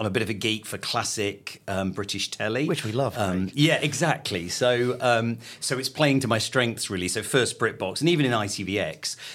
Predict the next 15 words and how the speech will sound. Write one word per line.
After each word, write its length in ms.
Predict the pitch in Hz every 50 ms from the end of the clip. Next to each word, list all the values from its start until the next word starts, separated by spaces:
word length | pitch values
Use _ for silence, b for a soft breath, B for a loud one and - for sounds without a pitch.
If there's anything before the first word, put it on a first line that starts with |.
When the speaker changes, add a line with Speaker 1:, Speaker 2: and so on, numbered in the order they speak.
| B B
Speaker 1:
what's 240 | 127 127 127 120 -
been 220 | - 120 104 101
great 420 | 98 107 117 113 110 107 104 98 -
is 260 | 98 98 98 95 -
stuff 260 | - - - 117 -
that 120 | - 104 90
started 460 | - - - 113 107 104 - - 92
in 140 | 90 90 82
BritBox 560 | 92 107 101 - - - 92 87 - - -
as 100 | 90 85
a 40 | 90
sort 180 | - - -
of 60 | - -
subscription 640 | - 92 78 - - 117 104 - - - 95 87
service. 560 | 82 - - 92 87 85 78 87 82 - -